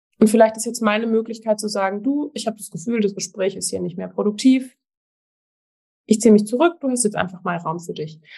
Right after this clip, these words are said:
Also diese, diese Momente an sich selbst überhaupt wahrzunehmen, wo, und für mich selbst auch, wo ich in Momente komme, wo ich anfange, Menschen zu besänftigen. Und für mich sind die nicht alle gleich. Wenn ich jetzt einen Workshop zum Beispiel leite,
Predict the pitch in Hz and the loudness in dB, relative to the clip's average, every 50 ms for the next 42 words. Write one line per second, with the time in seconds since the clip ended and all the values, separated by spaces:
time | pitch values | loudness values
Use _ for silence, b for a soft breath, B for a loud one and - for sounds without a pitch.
0 | B B 214 208 208 208 220 220 214 214 - 190 - 226 240 214 214 208 196 - | B B 4 6 8 8 8 8 6 4 2 2 4 6 6 6 6 4 4 2
1 | - 185 214 202 196 196 202 190 190 190 196 233 240 214 - 170 165 160 - - | 0 -2 -2 -2 -2 -2 0 0 0 2 2 2 2 0 -2 -6 -6 -6 -4 -4
2 | - 170 170 170 165 - - 165 175 170 175 170 - 175 170 180 185 - - 185 | 2 4 4 4 4 2 -2 -6 -6 -6 -6 -4 -2 0 0 0 0 0 2 4
3 | 180 170 165 160 160 160 160 156 160 160 - - - _ _ 185 196 196 190 190 | 4 4 2 0 -2 -4 -6 -8 -8 -8 -10 -14 -20 _ _ 6 6 6 6 4
4 | - - - - - - _ _ _ _ - - 202 208 - 220 208 190 190 - | 0 -8 -16 -18 -18 -20 _ _ _ _ 2 4 4 6 6 6 6 6 4 4
5 | 214 240 240 233 - - - - 247 240 - - 190 190 - - - 190 185 180 | 4 2 2 2 0 0 2 2 2 0 -2 -4 -4 -4 -4 -2 -2 -2 -2 -2
6 | 180 180 190 196 214 208 208 202 190 196 190 185 185 175 185 185 185 180 180 - | -2 -2 -4 -4 -6 -6 -4 -4 -4 -2 -2 -4 -6 -6 -6 -4 -2 -2 -2 -2
7 | - - - _ _ _ _ _ - - 190 208 208 208 190 185 185 185 185 180 | -4 -6 -8 _ _ _ _ _ 2 4 4 4 4 2 0 0 2 2 2 2
8 | 190 185 196 185 - - 175 175 175 175 185 208 214 208 - - 165 156 156 160 | 2 0 0 0 0 0 0 -2 0 2 4 4 4 4 2 -2 -4 -4 -2 -2
9 | 170 - - 208 226 247 247 247 285 262 262 233 220 233 240 240 - - 196 190 | -2 2 6 8 8 8 6 4 2 0 0 0 0 0 0 0 0 0 0 -2
10 | 175 175 170 175 180 180 - - - - - 175 175 175 175 190 180 - - - | -4 -4 -4 -4 -4 -4 -4 -8 -12 -10 -4 -4 -2 0 0 0 0 0 -2 -6
11 | - - _ _ _ _ _ _ _ _ - 185 190 180 185 220 277 277 - 240 | -6 -8 _ _ _ _ _ _ _ _ 4 6 8 8 8 6 6 4 2 0
12 | 196 202 - 208 196 180 175 180 175 - 190 185 180 165 156 160 165 - 214 214 | -2 -2 -2 -2 -2 -2 -2 -4 -4 -4 -2 -2 0 0 -2 -2 -4 -2 2 4
13 | 240 | 6